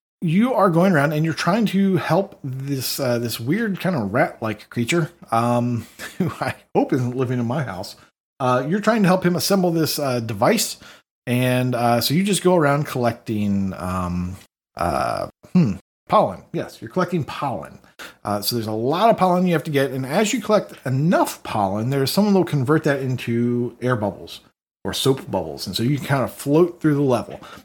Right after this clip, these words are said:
So your main means of navigation is just kind of running up things. Sometimes you'll climb up ropes.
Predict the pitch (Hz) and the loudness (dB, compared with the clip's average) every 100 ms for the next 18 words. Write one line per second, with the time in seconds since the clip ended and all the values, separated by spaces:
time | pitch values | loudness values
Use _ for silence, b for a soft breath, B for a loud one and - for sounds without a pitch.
0 | - 135 131 151 247 311 247 214 208 190 | -4 0 2 4 4 2 2 4 4 2
1 | - 170 143 135 135 139 131 120 113 139 | 0 4 4 4 0 0 2 0 0 -2
2 | 120 117 123 131 120 101 113 147 139 139 | -4 -4 -6 -2 -2 0 2 2 0 -2
3 | - 127 127 127 127 127 120 - 117 117 | 0 0 2 0 0 0 -2 -6 -2 0
4 | 120 117 117 117 139 175 - - | 0 -2 -4 0 0 0 -6 -12